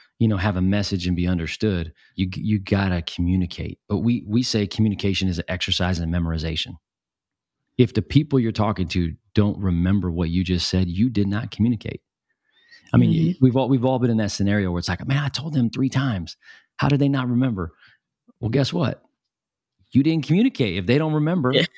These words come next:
Speaker 1: you didn't communicate. And then that consistency, what does that consistency do? When you are consistent with your clients, when you're consistent with your vendors,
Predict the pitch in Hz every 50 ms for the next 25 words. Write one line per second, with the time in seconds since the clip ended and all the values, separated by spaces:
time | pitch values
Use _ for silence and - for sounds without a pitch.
0 | - _ _ - - 120 123 131 123 - 147 165 147 127 107 - 123 127 123 127
1 | 123 123 - 135 117 - - 202 185 - 113 104 95 120 143 147 160 139 131 -
2 | 123 101 - - 156 151 117 101 - - 90 78 76 - - - _ _ _ -
3 | - - - - - _ 120 123 117 110 104 135 160 165 147 147 - 120 110 -
4 | - - 135 131 - - 98 - - - 110 110 - - 104 90 - 95 98 107
5 | 120 135 147 127 - - 110 107 123 131 123 - 113 104 - 123 117 - 110 107
6 | 98 82 85 80 92 107 117 120 123 123 123 - -